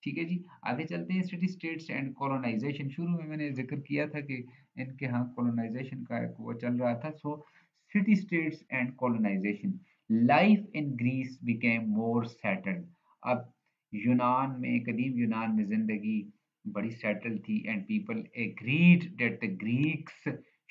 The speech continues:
should establish colonies, और कि वो अपनी कॉलोनीज बनाएं, यानी ऐसी जगह, ऐसे एरियाज बनाएं जहां पर वो हुकूमत कर सकें। So before long,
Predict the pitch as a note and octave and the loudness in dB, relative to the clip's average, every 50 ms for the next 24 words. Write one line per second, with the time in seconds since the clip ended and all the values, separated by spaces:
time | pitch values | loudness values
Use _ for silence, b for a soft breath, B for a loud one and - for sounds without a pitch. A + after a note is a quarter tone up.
0 | - - C3+ A#2+ A#2+ A#2 A#2 A#2+ - - - A2+ G#2+ G2+ G#2+ G#2+ - - - - | -8 -4 -2 -2 -2 -4 -6 -10 -8 -4 -2 0 0 0 -2 -2 -4 -6 -6 -2
1 | G#2 F#2+ F#2+ G2 G2 G2 G2 G2 F#2 - - A#2+ A#2 A2 G#2+ A2 A2 - - A2+ | 0 2 2 4 4 4 2 2 0 -4 -6 -4 -2 -2 -2 -4 -4 -4 -2 -2
2 | G#2+ G2 G#2 A2 A2 G#2 G2 G2 b b b b b b G#2 G2+ F#2 - G#2 G#2 | -2 0 0 0 0 0 -2 -4 b b b b b b -6 -6 -6 -4 -2 -2
3 | G2+ F#2+ - - A2+ G#2 G2+ G#2+ A#2 B2 B2 B2 A#2+ G2+ - - F#2 E2 E2 E2 | -2 -2 -2 -2 0 0 2 4 4 4 4 4 4 2 0 -2 -4 -2 -2 0
4 | G2 G2 E2+ D2 - - _ _ _ _ _ G2+ G2+ G2 G#2 G#2+ A2 G#2+ G#2+ - | 0 -2 -2 -4 -10 -14 _ _ _ _ _ -4 -2 0 2 2 2 0 0 -2
5 | A#2+ G2 - A2+ A#2 A2+ A2 G#2+ F#2 - G#2+ G#2 G#2 - A#2+ A2+ A2 A2 A2 G#2+ | -4 -2 0 0 0 0 0 0 0 0 0 0 0 -2 -2 -2 0 2 0 0
6 | G#2 G#2 A#2 A2+ G2+ F#2 G2+ G2 G2 G2 G2+ F#2+ F#2+ G2+ F#2+ F#2+ G2 F#2+ G#2+ G#2 | 0 0 0 0 0 0 0 0 0 0 0 -2 -2 -2 -2 -2 -2 -2 -2 -2
7 | G2 G2 A2 A#2+ B2 A#2+ B B B B B F#2 - - F#2+ F2+ G2 A#2 A#2 - | -4 -4 -6 -6 -8 -10 B B B B B -10 -8 -6 -6 -2 -2 -2 -2 -2
8 | - F#2+ F#2+ - - F#2 F2+ - - - - _ _ _ _ _ _ _ _ - | -4 -4 -4 -4 -6 -10 -10 -10 -12 -16 -18 _ _ _ _ _ _ _ _ -4
9 | D#3 C#3 A#2 G2 - A#2+ A#2+ A#2+ - - - - F#3+ G3+ G#3+ A3 G3+ F3+ D#3 C#3 | -4 -4 -4 -2 -2 -4 -4 -4 -6 -8 -2 0 2 4 6 6 4 4 2 2
10 | C3+ B2+ B2+ B2+ B2+ C3 C3 C3+ | 2 4 4 4 4 2 0 -6